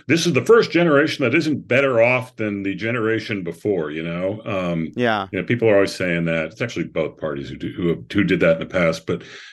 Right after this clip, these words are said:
Speaker 1: yeah, no, I mean, there is, there is always sort of a new level. I mean, you know, uh, Tucker Carlson at least had some skills. I mean, there are some, I mean, there are some versions of him that are probably objectively stupider, um,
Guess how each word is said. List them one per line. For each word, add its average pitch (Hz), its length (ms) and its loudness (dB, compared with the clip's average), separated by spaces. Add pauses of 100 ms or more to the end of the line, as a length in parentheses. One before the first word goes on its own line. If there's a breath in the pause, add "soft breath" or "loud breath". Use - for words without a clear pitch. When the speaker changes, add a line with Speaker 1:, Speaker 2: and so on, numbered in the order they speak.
Speaker 1:
yeah, 143 160 4
no, 107 300 4
I - 20 4
mean, 92 380 0
there 107 220 4
is, 95 260 2
there 98 220 4
is 90 120 -2
always 92 500 2
sort 87 140 -6
of 80 100 -6
a 78 60 -10
new 78 260 -4
level. 73 400 -10 (160 loud breath)
I 147 40 2
mean, 160 240 2 (680 loud breath)
you 156 60 4
know, - 560 -2
uh, 120 300 4
Tucker 220 340 0
Carlson 208 300 4
at 131 80 2
least 151 200 4
had 143 160 0
some 90 160 -6
skills. - 720 0
I 120 80 -4
mean, 113 260 0
there 120 220 2
are 135 240 2
some, 101 720 -4 (580 soft breath)
I 113 60 -2
mean, 120 160 4
there 123 200 4
are 123 60 2
some 104 300 -4
versions 110 500 0
of 87 160 -4 (200)
him 104 280 -4
that 92 100 -4
are 90 80 -2
probably 98 600 2
objectively 85 760 -4
stupider, 95 880 0
um, 82 380 -4